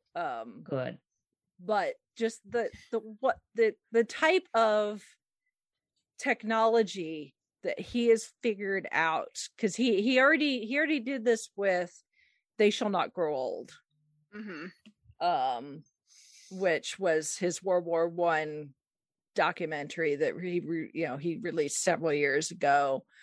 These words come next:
Speaker 1: Mm-hmm.
Speaker 2: um, where they took it and, uh, uh, I mean, it's World War One, so that footage doesn't have any sound,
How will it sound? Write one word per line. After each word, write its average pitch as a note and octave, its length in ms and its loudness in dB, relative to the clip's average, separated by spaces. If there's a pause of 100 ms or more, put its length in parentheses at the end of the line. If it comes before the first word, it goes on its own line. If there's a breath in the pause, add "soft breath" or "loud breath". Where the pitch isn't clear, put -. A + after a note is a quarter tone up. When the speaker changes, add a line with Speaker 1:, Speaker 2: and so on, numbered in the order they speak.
(140)
Speaker 1:
Mm-hmm. G3+ 320 -8
Speaker 2:
um, C#3+ 580 2 (180)
where E3 720 2 (440)
they C#3 600 0 (1800)
took - 300 6
it F3 300 8 (180)
and, D#3 680 0 (120)
uh, - 140 2 (160)
uh, E3 120 4 (420)
I F#3 80 8
mean, C#3+ 220 2
it's G3 180 2
World C4 220 10
War A3+ 160 10
One, A3 300 6
so F3+ 320 4
that G#3+ 260 4
footage F#3 480 -2
doesn't E3+ 260 -4
have D#3 160 -4
any C3+ 140 -6
sound, G#3+ 600 6